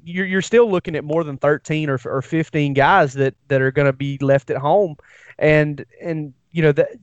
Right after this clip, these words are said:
yeah, you know, right now, you, these coaches have probably known for a couple weeks now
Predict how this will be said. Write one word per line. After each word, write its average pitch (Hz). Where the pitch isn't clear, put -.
yeah, 185
you 165
know, 180
right 143
now, 151
you, 147
these 147
coaches 156
have 135
probably 147
known 143
for -
a 123
couple 143
weeks 165
now 180